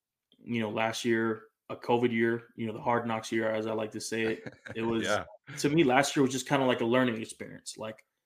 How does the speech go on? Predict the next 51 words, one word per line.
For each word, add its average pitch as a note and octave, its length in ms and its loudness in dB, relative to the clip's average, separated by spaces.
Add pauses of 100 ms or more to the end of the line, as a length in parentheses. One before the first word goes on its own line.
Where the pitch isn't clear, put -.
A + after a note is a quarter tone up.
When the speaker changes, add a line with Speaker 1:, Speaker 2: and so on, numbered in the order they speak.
(320)
Speaker 1:
just A#2+ 220 -6
wanna A#2+ 160 0
get A#2+ 180 2
my A2+ 140 -4
feet A#2+ 260 -2
wet. A2 300 2 (720)
Um, A2+ 420 -8 (400)
kinda B2+ 220 0
wanna A#2+ 260 0
develop A2+ 420 -2
more. A2 380 -4 (840)
When A#2 160 0
we B2 80 4
first C3 300 0
started B2 200 6
out A#2+ 140 2
the - 60 -8
season B2+ 360 0
last A2 280 -4
year, A2 120 -2
I A2 60 0
knew B2 160 2
I B2 80 4
could B2 180 -4
play A#2+ 160 -2
in A2+ 80 -2
the A2 60 -2
N A2+ 80 -4
F - 140 -10
L, A2+ 120 2
but A2 160 -2
I A2 60 -2
knew A#2 140 -2
I A2 100 -2
had G#2+ 80 -4
to - 60 -14
polish A2+ 360 -2
my A2 80 -12
craft. A2+ 320 -10
So A2 100 -8
I A2 60 -4
knew A#2+ 160 0
I A#2+ 60 2
wasn't A2+ 280 -2
ready A2+ 220 2
yet. A2+ 260 -10
So A2 140 -4
I A2 40 -6
was G#2+ 140 -8
fine A#2 460 -2
with A2 300 -6